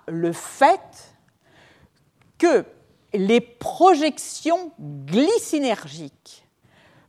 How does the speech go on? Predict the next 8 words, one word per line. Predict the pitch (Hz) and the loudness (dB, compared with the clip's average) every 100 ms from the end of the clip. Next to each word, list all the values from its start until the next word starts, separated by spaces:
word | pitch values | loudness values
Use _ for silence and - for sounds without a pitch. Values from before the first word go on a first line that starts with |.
| _ _ - | _ _ -12
venant | 175 151 254 320 311 339 392 - - _ _ _ _ _ - | -8 0 2 2 4 4 4 0 -12 _ _ _ _ _ -10
du | 160 214 | -2 -2
noyau | 190 214 320 302 | 0 8 8 8
médian | 320 311 220 277 294 | 0 0 0 -2 0
du | 240 | -2
corps | 247 311 302 | 0 2 2
trapézoïde | - 254 - 214 185 175 233 349 359 370 - _ _ _ _ _ _ _ _ _ _ _ | 0 -6 0 -2 0 2 4 2 2 -4 -8 _ _ _ _ _ _ _ _ _ _ _
sur | - - - 381 330 190 147 | -18 -14 4 6 6 2 -4